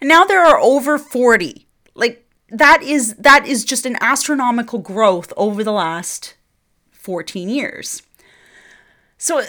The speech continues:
you know, essentially the number has almost doubled. And now, of course, the, the number of schools, with the number of schools doubling, that is, that means that the number of registered therapists has also doubled, right? In two thousand three,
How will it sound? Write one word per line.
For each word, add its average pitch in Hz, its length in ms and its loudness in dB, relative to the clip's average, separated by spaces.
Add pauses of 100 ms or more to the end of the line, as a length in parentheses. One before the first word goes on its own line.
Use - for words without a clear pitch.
(140)
you 269 80 -2
know, 247 100 2
essentially 320 520 0
the - 200 -4
number 226 240 -2
has 202 180 -6
almost 180 420 -6
doubled. 214 480 -2
And 226 280 -4 (380)
now, 285 200 2
of 294 80 -4
course, 285 360 -4
the, 226 260 -8
the 220 120 -4
number 247 240 0
of 214 80 -2
schools, - 640 -6 (220)
with 277 220 -2
the 277 60 -2
number 269 200 0
of 233 80 0
schools 392 280 0
doubling, 196 380 0
that 175 180 0
is, 170 180 -4
that 254 120 2
means 285 280 -2
that 240 160 -10
the 220 60 -14
number 220 300 -2
of 180 100 -6
registered 196 480 -4
therapists 339 520 -4
has 160 120 -6
also 143 320 -6
doubled, - 400 -10
right? 151 380 -8 (400)
In 247 100 -4
two 294 160 2
thousand 302 400 0
three, 220 540 -6